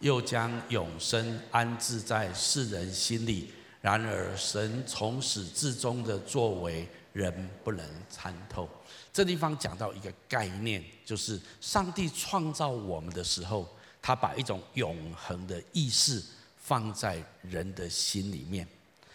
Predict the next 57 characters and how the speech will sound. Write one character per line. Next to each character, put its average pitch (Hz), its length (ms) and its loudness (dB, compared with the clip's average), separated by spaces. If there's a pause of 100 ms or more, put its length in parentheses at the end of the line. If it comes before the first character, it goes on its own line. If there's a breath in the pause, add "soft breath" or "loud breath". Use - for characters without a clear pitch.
(140 loud breath)
为 214 100 6
什 143 180 2
么 117 80 0
我 95 160 0
要 117 80 4
特 127 200 8
别 98 140 -2
举 85 200 -6
这 - 100 -4
个 95 160 -2
圣 104 240 -2
经 95 220 -4
节？ 87 200 -8 (540 soft breath)
因 160 240 4
为 135 240 4 (200)
我 113 100 4
们 143 100 2
今 180 120 0
天 175 180 0
谈 101 180 4 (120)
到 110 200 0 (280 loud breath)
让 156 280 6
幸 151 400 4
福 98 480 -4
可 - 220 -2
以 113 120 0
成 98 340 4
为 95 320 -4
永 80 200 -2 (280)
恒。 85 340 -4 (480 loud breath)
上 208 180 6
个 196 80 4
礼 135 120 2
拜 170 120 8
我 139 120 6
们 123 80 0
谈 117 200 2
到 131 240 4 (680 loud breath)
我 139 160 6
们 147 100 0
的 143 80 4
明 147 300 6
天 202 200 10
可 143 160 0
以 123 60 2
更 135 300 2
好， - 320 -4
我 131 100 2
们 180 80 0
可 190 100 -4
以 139 100 -2
确 - 280 2
信 147 180 0
这 131 140 2
件 123 160 0
事 123 180 2
情， 85 220 -2